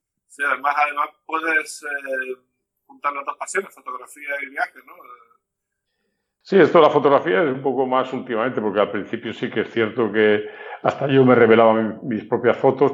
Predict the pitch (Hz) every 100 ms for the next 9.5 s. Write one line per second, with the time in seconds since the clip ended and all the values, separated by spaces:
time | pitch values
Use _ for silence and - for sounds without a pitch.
0 | - 110 110 110 120 123 123 120 120 113
1 | - 120 110 113 107 113 120 120 117 107
2 | 104 104 107 - 107 107 101 110 101 104
3 | 101 101 120 110 92 101 104 101 - 107
4 | 104 92 98 95 104 104 104 101 101 -
5 | - - 107 - 110 104 117 110 107 107
6 | 110 98 - 107 107 110 - 107 110 104
7 | 110 107 110 110 110 - 107 104 - 104
8 | 95 87 - - _ _ _ _ _ _
9 | _ _ _ _ 143